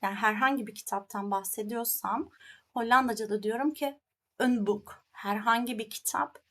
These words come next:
İngilizce'de diyorum ki a book. Yine aynı şekilde eğer belirli bir kitaptan bahsetmek istiyorsam Hollandaca'da bunu het ya da de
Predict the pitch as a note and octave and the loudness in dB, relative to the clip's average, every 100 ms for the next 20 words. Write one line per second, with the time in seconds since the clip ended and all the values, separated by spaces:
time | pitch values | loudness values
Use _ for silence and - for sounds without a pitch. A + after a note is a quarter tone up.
0 | _ A#3+ A#3+ A3+ A3+ A3+ G#3+ G3+ G#3+ A3 | _ -6 -4 -4 -4 -4 -2 -2 -2 -2
1 | A#3+ A#3 C4 C4 _ _ _ - B3 B3+ | -4 -6 -10 -10 _ _ _ 4 4 4
2 | _ _ _ - G#3 G#3 G3 - - - | _ _ _ -10 -4 -4 -4 -10 -18 -20
3 | - - - _ _ _ - A3+ C#4 A#3+ | -18 -18 -20 _ _ _ -8 0 2 2
4 | G#3+ A#3 B3+ C4+ - A3 - G3+ G3+ - | 2 0 0 0 -2 -4 -8 -6 -4 0
5 | A#3+ A3+ A3+ A#3 G#3+ G#3+ A3 B3+ F4 - | 4 6 6 2 2 4 2 0 -2 -2
6 | - G#3+ - G#3+ G#3+ G3+ G#3 G#3+ A3+ A3 | -2 -2 -2 -2 0 0 -2 -6 -8 -2
7 | - - G#3 G#3 - B3 E4 - A3 A#3 | 0 2 0 0 2 2 0 -2 2 4
8 | B3 A3+ G#3+ G3 G#3 A3+ A#3 A#3 _ _ | 4 0 -2 -2 -2 0 -2 -2 _ _
9 | - D#4 D4 - - _ _ A#3 A#3+ A3+ | 0 2 2 0 -4 _ _ -2 4 6
10 | A3+ - _ _ _ _ - G#3+ C4+ C4 | 4 2 _ _ _ _ -6 -2 0 -2